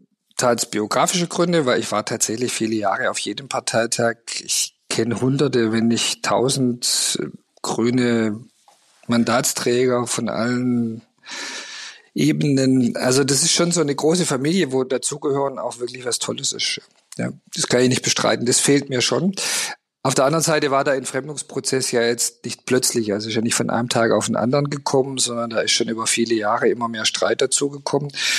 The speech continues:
und auch offene Feindseligkeit, insbesondere von Leuten, die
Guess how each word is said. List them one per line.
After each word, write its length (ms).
und 160
auch 160
offene 320
Feindseligkeit, 1080
insbesondere 760
von 600
Leuten, 400
die 260